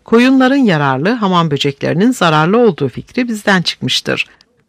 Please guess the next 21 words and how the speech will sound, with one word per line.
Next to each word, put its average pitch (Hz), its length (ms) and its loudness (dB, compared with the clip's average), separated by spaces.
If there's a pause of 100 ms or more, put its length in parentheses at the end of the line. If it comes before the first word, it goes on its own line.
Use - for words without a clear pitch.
(220)
Koyunlar 247 460 4
kendilerini 208 640 2
yararlı, 160 540 2
böcekler 175 480 0
ise 226 240 -2
pis 233 260 -8
hissetmezler. 160 880 -2
Nesnelere 240 500 2
yüklemlediğimiz 165 880 0
anlam 156 440 0
bizim 196 280 0
bilincimizin 202 640 0
ürünüdür. 131 600 -2 (280)
Konuyla 262 360 4
ilgili 139 400 0
görüşleri 156 540 0
destekleyen 143 680 -2
bir 190 120 2
gözlemimi 147 560 0
aktarmak 131 560 -2
istiyorum. - 540 -2